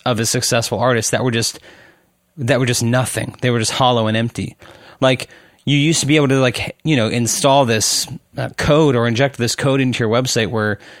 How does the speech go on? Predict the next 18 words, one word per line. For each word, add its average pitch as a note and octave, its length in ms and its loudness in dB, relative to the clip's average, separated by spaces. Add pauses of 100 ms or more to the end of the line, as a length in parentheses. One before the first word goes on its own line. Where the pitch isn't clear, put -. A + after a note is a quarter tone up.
(140)
you A#2+ 80 0
know, A#2 80 2
you A2 140 0
would A#2+ 100 0
have A#2 200 0
a A2 60 0
message A2 440 -2
board G2+ 240 -2
that F#2+ 120 -2
was G2+ 120 -4
hosted A2+ 340 -2
by G2 140 0
just, - 240 -10
by G2+ 140 0
some G2 360 -2
whatever G#2+ 320 0
the F#2 100 -2
fuck. G2 300 -4